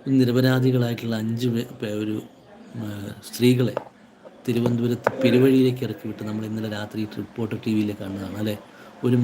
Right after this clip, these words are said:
മരുന്ന് പോലും നിഷേധിച്ച് അവരുടെ വസ്ത്രം എടുക്കാനോ പുസ്തകം എടുക്കാനോ, കുട്ടികൾ സ്കൂളിൽ പോകുന്ന കുട്ടികളുടെ പുസ്തകം പോലും എടുക്കാൻ കഴിയാത്ത ദയനീയ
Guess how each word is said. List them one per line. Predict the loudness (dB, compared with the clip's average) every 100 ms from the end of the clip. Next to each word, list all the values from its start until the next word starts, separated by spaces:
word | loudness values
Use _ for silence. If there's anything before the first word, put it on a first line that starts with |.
| 2
മരുന്ന് | 2 4 4 4
പോലും | 2 0 -2
നിഷേധിച്ച് | -4 -6 -6 -8 -6
അവരുടെ | -4 -2 -4
വസ്ത്രം | -4 -6 0 0
എടുക്കാനോ | 0 -4 -6 -6 -8 -12
പുസ്തകം | -10 -8 0 0
എടുക്കാനോ, | 0 -4 -8 -8
കുട്ടികൾ | -8 -4 -4 -4
സ്കൂളിൽ | -4 -2
പോകുന്ന | -2 -4 -4
കുട്ടികളുടെ | -4 -6 -4 -4 -6 -16 -18 -12 -4
പുസ്തകം | -4 2 4 4 4
പോലും | 4 4 0
എടുക്കാൻ | -4 -4 -4 -4
കഴിയാത്ത | -4 -2 -2 -4 -6 -10 -6
ദയനീയ | -2 2 4 4